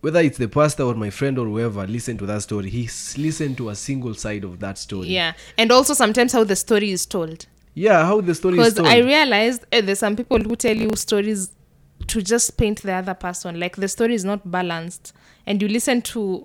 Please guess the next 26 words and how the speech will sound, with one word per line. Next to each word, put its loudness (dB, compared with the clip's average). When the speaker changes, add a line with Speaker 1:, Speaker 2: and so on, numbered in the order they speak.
Speaker 2:
another -2
perspective -6
of -10
the -10
story, -8
you -6
realize -8
the -12
story -10
was -10
completely, -8
totally -6
different. -6
Speaker 1:
Exactly. -4
So 0
when -2
there's -2
another 2
third -2
party, 0
for -8
me, -2
personally, 2
even -2
to -10
date -6